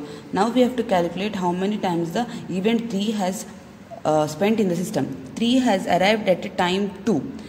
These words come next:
and it has departed at the time eleven. So two, uh, eleven minus two will be nine. So nine plus nine is equal to eighteen. So the value of S will be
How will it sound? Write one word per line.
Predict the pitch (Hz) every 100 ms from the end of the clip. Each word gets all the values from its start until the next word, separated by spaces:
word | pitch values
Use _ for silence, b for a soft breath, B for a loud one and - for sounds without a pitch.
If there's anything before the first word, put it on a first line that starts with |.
| B
and | - 160 -
it | 226
has | 226
departed | 208 170 190 190 226
at | 226
the | 208
time | - 180 170 214 247 - - - -
eleven. | 175 196 160 135 B B -
So | - 196 151 - - - - - -
two, | - 247 277 262
uh, | 156
eleven | 156 180 190 240
minus | 220 190 208 214
two | 214 220
will | 185
be | 175 220
nine. | 220 151 - B B
So | - - 165
nine | 160 165 180 240 262
plus | 233 196
nine | 185 175 190
is | 190 160
equal | 170 156 156 160
to | -
eighteen. | 208 208 170 139
So | 143
the | 151 156
value | 160 170 226 254
of | 247 -
S | 170 -
will | 180 160
be | -